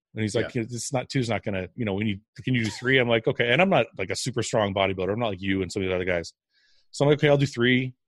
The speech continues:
Speaker 1: So I did three. He's like, he's like, "It would really look good if we did four." I'm like, "Per."
Speaker 2: <laughs>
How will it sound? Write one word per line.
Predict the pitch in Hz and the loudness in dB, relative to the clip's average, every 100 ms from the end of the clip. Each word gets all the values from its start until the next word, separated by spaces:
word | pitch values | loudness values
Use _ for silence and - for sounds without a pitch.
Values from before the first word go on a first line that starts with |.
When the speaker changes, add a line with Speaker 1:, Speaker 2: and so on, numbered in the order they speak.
| _ _ _ _ | _ _ _ _
Speaker 1:
So | - 123 | -8 -6
I | |
did | 123 | -4
three. | 123 117 | 0 0
He's | 101 | 0
like, | 113 | -6
he's | - 104 | -8 -8
like, | 98 | -4
"It | |
would | 117 113 | -4 0
really | 120 113 | 2 2
look | 104 | 0
good | - 98 | -4 -6
if | 98 | -6
we | |
did | 92 87 | -10 -8
four." | - 92 82 - | -6 -4 -6 -6
I'm | 107 | -2
like, | 117 113 - - - | -2 -2 -6 -2 2
"Per." | 156 135 | 6 6
Speaker 2:
<laughs> | - | 4